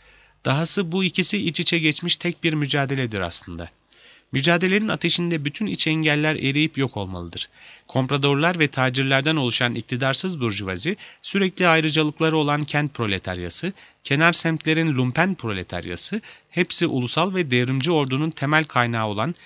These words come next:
kırlardaki kitlelerin konumu doğrultusunda tavır almalıdır.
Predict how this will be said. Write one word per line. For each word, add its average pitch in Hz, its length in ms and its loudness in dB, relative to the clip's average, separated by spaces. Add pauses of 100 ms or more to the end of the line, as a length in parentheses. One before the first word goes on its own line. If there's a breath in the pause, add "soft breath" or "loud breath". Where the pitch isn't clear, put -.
(200 loud breath)
kırlardaki 147 640 2
kitlelerin 139 560 -2
konumu 139 380 -2
doğrultusunda 127 580 -2
tavır 127 280 -2
almalıdır. 92 560 -4